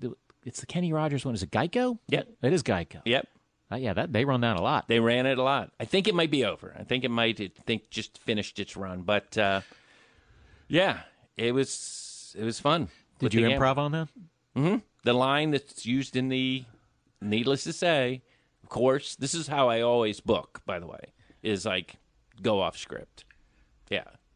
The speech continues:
Speaker 1: That's a, now that leaves me a question. If you are auditioning for, let's say, anything, do you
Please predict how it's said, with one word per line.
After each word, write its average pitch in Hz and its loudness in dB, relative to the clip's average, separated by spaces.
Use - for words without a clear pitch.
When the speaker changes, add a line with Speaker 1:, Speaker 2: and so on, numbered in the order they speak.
Speaker 1:
That's 190 2
a, 202 2
now 156 2
that 180 4
leaves 160 2
me 135 2
a 110 0
question. 113 -4
If 135 -4
you 185 0
are 131 4
auditioning 127 2
for, 95 -2
let's 139 -4
say, 180 2
anything, 170 0
do 123 0
you 123 2